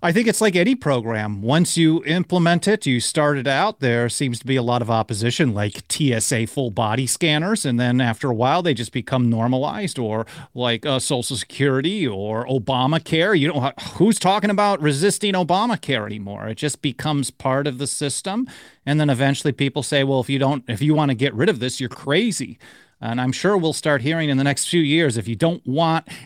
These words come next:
Amazon partnering with over six hundred law enforcement agencies, which I think that the last time I saw the number was about two years ago, it was around six hundred law enforcement agencies where they provide access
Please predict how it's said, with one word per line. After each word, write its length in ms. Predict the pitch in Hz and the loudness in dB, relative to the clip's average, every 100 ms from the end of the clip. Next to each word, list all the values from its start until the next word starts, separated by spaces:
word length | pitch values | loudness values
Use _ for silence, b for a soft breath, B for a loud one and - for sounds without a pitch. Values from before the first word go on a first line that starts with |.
| _ | _
Amazon 640 | 147 175 180 131 127 113 113 | 0 4 4 2 0 -2 -6
partnering 580 | - 165 175 139 113 104 | -2 0 0 -2 -4 -4
with 260 | 107 151 147 | 0 0 2
over 360 | 160 135 120 | 0 0 -2
six 400 | 104 - 170 170 | -4 -2 -2 -2
hundred 320 | - 165 135 123 | -2 0 -2 0
law 240 | 156 170 | 2 2
enforcement 520 | 160 - 131 117 127 | 0 -2 -4 -4 -4
agencies, 480 | 113 107 113 - 110 | -4 -6 -8 -8 -8
which 120 | 120 | -4
I 100 | 147 | -4
think 380 | - 208 175 131 | 0 -2 -4 -2
that 180 | 185 - | -2 -2
the 140 | 160 | -4
last 260 | 160 220 220 | -2 0 0
time 180 | 175 151 | -4 -6
I 40 | |
saw 180 | - 143 | -4 -4
the 80 | 127 | -2
number 240 | 123 120 | -2 -2
was 160 | 110 - | -6 -6
about 220 | 104 - | -8 -8
two 100 | 135 | -6
years 240 | 113 110 | -6 -8
ago, 80 | 107 | -8
it 40 | |
was 100 | 107 | -8
around 160 | 123 139 | -4 -4
six 240 | - 190 | -4 -4
hundred 180 | 160 139 | -2 -2
law 160 | 120 131 | -2 -2
enforcement 420 | 131 131 120 123 | -2 -4 -4 -4
agencies 440 | 117 113 - 117 B B B | -4 -4 -4 -6 B B B
where 100 | 139 | 0
they 120 | 151 | 0
provide 520 | 135 135 104 117 160 | -2 -4 -2 -2 0
access 540 | 127 120 - 143 123 | 0 -2 -4 -6 -8